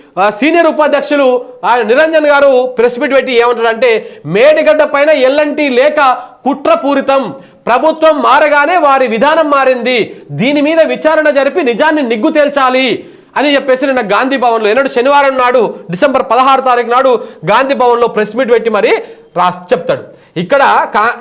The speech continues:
అరే వెలుగోడా, నీకు, నీకు సిగ్గు ఎన్నడొస్తుందిరా? ఇంకా నీకు రాదా నీ పత్రిక నడుపుడు? మూసుకో, దుకాణం బంద్ చేసి తెలంగాణ ప్రజలకు క్షమాపణ చెప్పు, దుర్మార్గుడా. ఈడ ఏమంటుడు కాంగ్రెస్ పార్టీ అయినా?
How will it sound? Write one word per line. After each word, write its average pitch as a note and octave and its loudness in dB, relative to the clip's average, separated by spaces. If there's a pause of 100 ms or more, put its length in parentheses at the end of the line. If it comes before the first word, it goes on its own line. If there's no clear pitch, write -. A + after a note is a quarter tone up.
(100)
అరే A3 2
వెలుగోడా, A3+ 2
నీకు, A#3 0
నీకు G3+ -2
సిగ్గు G#3+ -4
ఎన్నడొస్తుందిరా? B3+ -2
ఇంకా D#3 -4
నీకు E3+ -4
రాదా G3+ 0
నీ G3+ -4
పత్రిక G3+ -4
నడుపుడు? F#3+ -4 (440)
మూసుకో, B3+ 0
దుకాణం A#3 -2
బంద్ A3 0
చేసి A3 -2
తెలంగాణ A3 0
ప్రజలకు G3+ -2
క్షమాపణ G3 -4
చెప్పు, D#3+ -6
దుర్మార్గుడా. D3+ -4 (920)
ఈడ C4 0 (300)
ఏమంటుడు D#4 4
కాంగ్రెస్ D4 2
పార్టీ D4 0
అయినా? D4 0